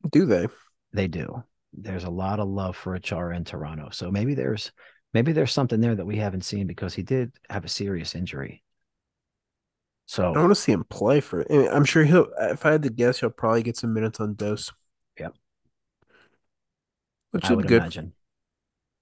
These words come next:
Speaker 2: Good.
Speaker 1: Dose play what? Rapids next week on Sunday? Should be, maybe we could see him get an opportunity.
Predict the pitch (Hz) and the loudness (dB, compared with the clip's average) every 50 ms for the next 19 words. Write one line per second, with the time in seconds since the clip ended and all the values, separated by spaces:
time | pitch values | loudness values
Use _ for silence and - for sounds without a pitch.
0 | _ _ _ _ _ _ _ _ _ _ _ _ _ - 139 139 120 107 - _ | _ _ _ _ _ _ _ _ _ _ _ _ _ -2 -2 -2 -2 -2 -6 _
1 | _ _ - _ _ _ _ _ _ _ _ _ _ _ _ _ _ _ _ _ | _ _ -20 _ _ _ _ _ _ _ _ _ _ _ _ _ _ _ _ _
2 | _ _ _ _ _ _ _ _ _ _ - - 165 - 131 120 131 - - - | _ _ _ _ _ _ _ _ _ _ -4 -2 2 4 4 4 4 4 2 4
3 | 123 120 117 117 113 113 110 110 107 101 101 - - _ _ _ _ _ _ _ | 6 8 8 8 6 4 2 2 0 0 0 -2 -6 _ _ _ _ _ _ _
4 | _ _ _ _ _ - 131 117 123 135 - 156 143 - - 147 143 - - - | _ _ _ _ _ -2 0 2 2 2 0 -2 -6 -4 -2 -2 -2 -4 -4 -4
5 | 143 143 - - 143 135 - - 135 135 147 156 156 156 151 - _ - - - | -4 -4 0 0 -2 -2 0 -2 -2 0 0 0 0 -2 -2 -6 _ -16 -12 -10
6 | 143 139 131 120 117 120 _ _ _ _ _ - _ _ _ _ _ _ _ _ | -6 -2 0 0 0 -2 _ _ _ _ _ -20 _ _ _ _ _ _ _ _
7 | - 139 127 131 127 120 113 117 - - - 113 107 107 107 110 107 110 104 - | -4 0 2 2 2 2 2 0 -2 0 0 0 0 2 2 2 2 2 0 0
8 | 110 - - - 110 107 110 120 123 127 | -2 -6 -4 -4 -4 -2 -2 -2 -4 -6